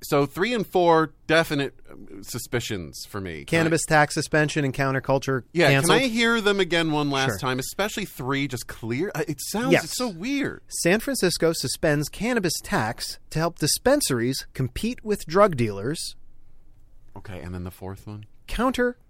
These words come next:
Speaker 2: conference, anti-cancel culture event canceled.
Speaker 1: All right, no, I think that's real then.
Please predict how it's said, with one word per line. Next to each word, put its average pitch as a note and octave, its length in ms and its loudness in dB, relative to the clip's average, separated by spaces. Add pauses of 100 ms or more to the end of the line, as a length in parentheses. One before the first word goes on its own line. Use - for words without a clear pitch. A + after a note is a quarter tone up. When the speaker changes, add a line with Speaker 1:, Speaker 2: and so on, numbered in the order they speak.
Speaker 2:
conference, D3+ 800 -2 (360)
anti-cancel G#3 880 2
culture C3 520 2
event A#2+ 420 -2 (240)
canceled. - 540 0 (140)
Speaker 1:
All - 60 -18
right, - 140 -18
no, A2 100 -14 (100)
I - 60 -14
think - 220 -16
that's G2+ 200 -12
real D#2+ 360 -14
then. B1+ 320 -14